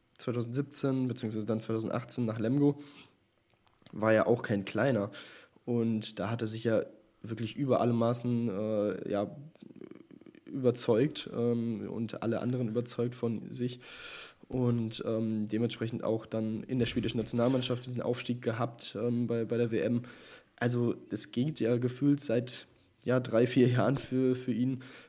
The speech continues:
eigentlich nur noch, äh, steil bergauf. Und da ist Barcelona dann natürlich, ähm, ja, absolut der, der Place to be für ihn. Und das ist scho-, also ist schon, schon ein bisschen überraschend. Ähm, ist ja auch,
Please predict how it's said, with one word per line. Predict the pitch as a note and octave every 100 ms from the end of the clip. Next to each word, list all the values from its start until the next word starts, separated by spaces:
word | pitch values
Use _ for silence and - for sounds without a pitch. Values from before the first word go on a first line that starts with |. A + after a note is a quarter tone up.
| _
eigentlich | - A2+ B2 B2
nur | C3
noch, | C3 C3 B2+ -
äh, | A#2+ A#2+ A#2+
steil | - A#2+ B2
bergauf. | B2+ A#2 F#2+ A#2 -
Und | G2+ A2
da |
ist | G#2 - -
Barcelona | G#2+ - G#2 B2 A#2
dann | G#2+
natürlich, | G#2+ G2+ A2 A#2 -
ähm, | G#2+ A2 F#2+
ja, | A#2 A2 -
absolut | - - A2 A#2 - _ - - - _ _ - - - -
der, | G#2+ F#2+
der | G2
Place | F#2+ G#2+ A2+
to | -
be | F#2+
für | B2 B2+
ihn. | G#2 G2+
Und | G2+ F#2+ - - - -
das | F#2+
ist | A#2
scho-, | A#2+
also | - C3 B2 -
ist | G2 C#3+ -
schon, | D#3 D#3 D3 - -
schon | - D#3
ein | E3
bisschen | E3 F3
überraschend. | D3 C3+ C3+ - D3
Ähm, | C#3+ B2 A#2+ A2
ist | -
ja | -
auch, | G2+ -